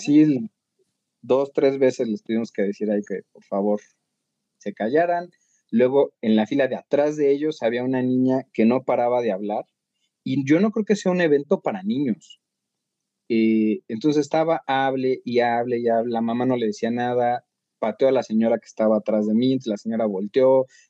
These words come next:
Speaker 2: le reclamó, de repente le habló a seguridad, entonces ahí se hizo, pues, un, un borlote medio extraño. La gente al lado de nosotros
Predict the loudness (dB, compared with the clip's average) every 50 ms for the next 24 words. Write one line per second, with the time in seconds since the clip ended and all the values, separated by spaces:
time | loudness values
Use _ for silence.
0 | _ -2 -2 0 0 -2 0 0 0 2 2 2 2 2 0 0 -2 -4 -4 -8
1 | _ _ _ _ _ _ _ _ _ _ _ -20 -18 _ -2 0 0 2 2 0
2 | 0 0 -2 0 0 0 0 0 0 0 0 0 2 2 2 0 0 -2 -2 -2
3 | -2 -2 -2 -6 -6 -6 -4 -2 0 0 0 -2 -6 -8 -4 -2 -2 -2 0 0
4 | -2 -2 -2 0 0 2 2 2 0 -2 -6 _ _ _ _ _ _ _ _ _
5 | _ _ _ _ _ _ _ -18 -12 -8 -6 -6 -6 -6 -6 -8 -4 -2 -2 -2
6 | 0 -2 -6 -4 -4 -2 0 0 0 0 0 -4 -6 -10 -16 _ _ -20 -8 -4
7 | -2 0 2 2 2 0 -2 _ _ _ _ _ _ _ _ _ _ _ _ _
8 | _ _ _ _ 0 2 2 2 0 -2 -2 0 0 0 2 2 2 2 0 0
9 | -2 -4 -2 0 -2 -2 0 2 2 2 2 2 0 -6